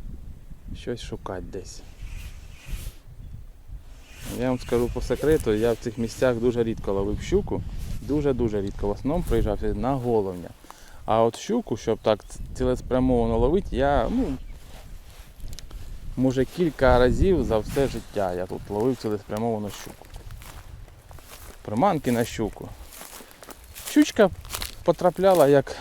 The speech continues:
прилов, коли кидаєш там на головня чи окуня ловиш на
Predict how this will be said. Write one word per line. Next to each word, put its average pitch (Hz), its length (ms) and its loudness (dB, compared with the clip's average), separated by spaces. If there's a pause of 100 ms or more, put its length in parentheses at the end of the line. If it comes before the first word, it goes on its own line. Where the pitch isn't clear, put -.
(120)
прилов, 156 360 8
коли 120 240 4
кидаєш 117 500 4
там 110 140 -4 (480)
на 113 100 2
головня 113 540 4
чи 101 180 -8 (2000)
окуня 127 400 6
ловиш 107 380 2
на 107 140 0